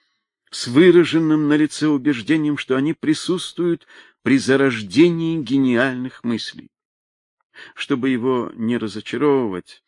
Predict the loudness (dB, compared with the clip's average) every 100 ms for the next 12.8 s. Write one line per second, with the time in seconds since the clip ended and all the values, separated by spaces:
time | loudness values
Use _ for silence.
0 | _ -20 -20 _ _ _ _ _ -6 -4
1 | -4 -4 -4 -4 -6 -4 -4 -4 -8 -14
2 | _ _ _ _ _ -14 -10 -4 -2 0
3 | 0 -2 -4 -2 -2 -4 _ -20 -20 _
4 | _ -10 -2 2 2 0 -2 -2 0 0
5 | -4 -12 -12 -10 -10 -10 -8 -6 -6 -6
6 | -10 -18 -20 _ _ _ _ _ _ _
7 | _ -12 -8 -6 -8 -8 -8 -6 -4 -4
8 | -4 -8 -8 -8 -6 -6 -8 -8 -8 -8
9 | -12 -14 -16 -14 -14 -12 -10 -10 -10 -16
10 | -18 _ _ _ _ _ _ _ _ _
11 | _ -8 -2 2 4 4 2 0 -2 -4
12 | -6 -4 -4 -4 -6 -12 -14 -20